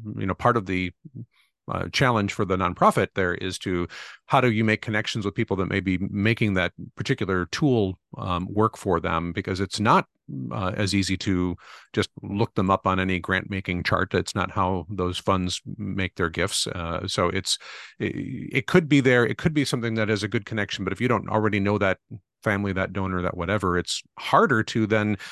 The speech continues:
make the case for, "Here's what's happening with inflation in our area, and we really would love you to consider a, a increased gift this year." Um, if some of that money has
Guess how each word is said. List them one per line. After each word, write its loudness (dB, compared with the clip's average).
make 0
the -2
case -4
for, -2
"Here's 2
what's 0
happening 2
with -2
inflation 0
in -2
our -2
area, 0
and -2
we 0
really 0
would -6
love -2
you -2
to -4
consider -2
a, 0
a -2
increased -6
gift 0
this -4
year." 2
Um, -6
if -6
some 2
of 0
that 2
money 0
has -2